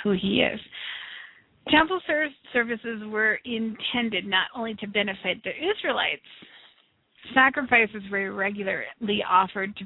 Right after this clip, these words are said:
promote a peace for the entire world. The temple sacrifices on the festival of Sukkot, according to Numbers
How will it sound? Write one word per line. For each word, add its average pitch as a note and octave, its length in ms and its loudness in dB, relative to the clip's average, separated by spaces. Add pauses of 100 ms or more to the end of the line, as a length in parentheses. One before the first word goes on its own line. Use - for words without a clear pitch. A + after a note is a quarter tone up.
promote F#3+ 420 -2
a F#3 60 -6 (160)
peace G3+ 200 0 (140)
for G#3 80 2
the G3 160 2
entire F#3 460 4
world. G#3 560 2 (580)
The A3 180 4
temple E4 340 4
sacrifices G3+ 800 0
on G3+ 160 -2
the F#3+ 80 -6 (100)
festival F#3+ 520 -6
of E3+ 80 -4 (120)
Sukkot, G#3+ 600 4 (120)
according G3 440 -4
to G3+ 80 -8
Numbers F#3 320 -4